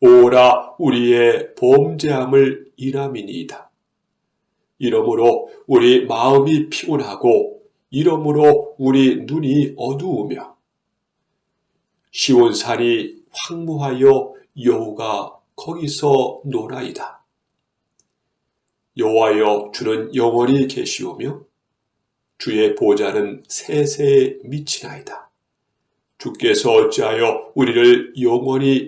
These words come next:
잊으시오며 우리를 이같이 오래 버리시나이까?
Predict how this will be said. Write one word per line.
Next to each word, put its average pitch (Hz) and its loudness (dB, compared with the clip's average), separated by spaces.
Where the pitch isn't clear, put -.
잊으시오며 131 -10
우리를 104 -2
이같이 156 -6
오래 131 0
버리시나이까? - -14